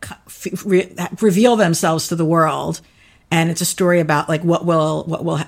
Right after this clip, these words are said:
to reveal themselves to the modern world. And the story is sort of about what will happen next. Um, and it's revealed that the Eternals,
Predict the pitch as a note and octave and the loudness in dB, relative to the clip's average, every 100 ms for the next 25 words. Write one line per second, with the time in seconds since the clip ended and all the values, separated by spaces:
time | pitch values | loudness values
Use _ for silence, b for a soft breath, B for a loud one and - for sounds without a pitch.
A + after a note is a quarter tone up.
0 | - - A3 G#3+ A3 C4+ A3+ G3+ F#3+ - | -8 -4 2 2 4 4 2 2 0 0
1 | E3 F3 G#3+ G3 E3 D#3 D3 D3 D#3 D#3 | 0 4 4 4 0 -2 -4 -4 -2 -2
2 | - D#3+ D3+ - D3+ D#3 D3+ C#3 D#3 D3 | -2 -2 -2 -4 -4 -4 -2 -2 -2 -2
3 | D3+ C#3 C#3 C#3 C#3+ C#3 C3 - - - | -2 0 -2 -2 -4 -2 -4 -6 -8 -8
4 | - - - E3+ E3 E3 E3+ B B B | -10 -6 0 4 4 4 0 B B B
5 | B F#3+ F#3 F3+ F3+ - E3+ F3 E3+ E3 | B 0 2 2 0 0 2 2 2 0
6 | D#3 E3+ E3 F3 E3 - G3 F#3 E3+ D#3 | 0 0 0 0 -2 -2 0 2 2 2
7 | D3+ D#3 D3+ | 2 0 -2